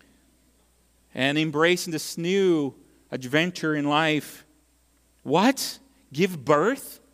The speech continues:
That's not my plan."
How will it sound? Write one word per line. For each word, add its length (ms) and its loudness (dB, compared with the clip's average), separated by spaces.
That's 320 0
not 180 4
my 160 2
plan." 540 0